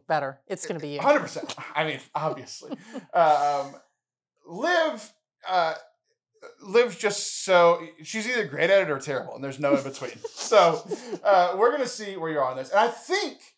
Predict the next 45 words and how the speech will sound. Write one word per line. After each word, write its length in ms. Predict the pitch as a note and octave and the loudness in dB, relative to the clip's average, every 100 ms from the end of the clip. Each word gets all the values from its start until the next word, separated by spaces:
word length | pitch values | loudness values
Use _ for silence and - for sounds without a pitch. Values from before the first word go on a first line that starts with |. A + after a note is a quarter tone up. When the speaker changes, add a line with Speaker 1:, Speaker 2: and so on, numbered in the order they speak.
| _ _ _ _ | _ _ _ _
Speaker 2:
you'll 300 | C#3+ E3+ G#3+ | -8 -2 4
actually 220 | G3+ G#3 F3+ | 2 2 -8
be 260 | D#3+ D3 C#3 | -8 -8 -10
pretty 200 | D#3+ C3 | -12 -8
good 100 | C3+ | -6
at 80 | B2 | -6
it 60 | |
because 640 | C#3+ - D4 B3+ D3 - - | -8 -2 2 2 0 -10 -2
of, 220 | E3 C#3+ - | 0 0 -6
one, 460 | A#3 G3+ D#4+ E3+ G#3 | -6 4 6 6 2
not 140 | F3 E3+ | 0 0
only 220 | F#3 E3+ | -2 -8
your 100 | C#3+ | -10
history 320 | E3+ - C#3+ | -10 -12 -12
of 100 | B2 | -12
speaking, 400 | - - - B2+ | -12 -16 -16 -8
but 120 | E3+ - | -8 -2
also 300 | F#3+ B3 A#3+ | -2 -2 -6
your 140 | F#3 | -6
history 260 | F3 - C#3 | -8 -10 -12
in 100 | A#2+ | -12
youth 180 | C3 - | -18 -20
ministry. 320 | - - - D#3 | -20 -18 -16 -16
Speaker 1:
<clears throat> 160 | - - | -16 -2
Speaker 2:
I 80 | D#3+ | -2
think 400 | D#3+ F3+ F#3+ F3+ | -2 -6 -6 -6
this 140 | D#3+ | -12
is 100 | C#3+ | -10
a 80 | B2+ | -12
youth 200 | B2 C3 | -14 -16
ministry 240 | A#2+ - | -18 -18
skill. 320 | A#2+ - D#2 _ _ _ A3 | -20 -16 -18 _ _ _ -10
Speaker 1:
Okay. 140 | A3+ | -4
Speaker 2:
The 60 | A#3 | 0
game 160 | B3 | 0
that 100 | B3 G#3+ | 0 -4
we're 120 | F3 | -2
going 160 | E3+ | -2
to 60 | C#3+ | -4
be 80 | C#3 | -10
playing 240 | C#3+ C3 | -8 -10
is 80 | B2+ | -8
called 160 | - A#2+ | -6 -4
Freestyle 420 | D3 C#3 - - | -6 -10 -10 -12
Preaching. 280 | - - | -20 -20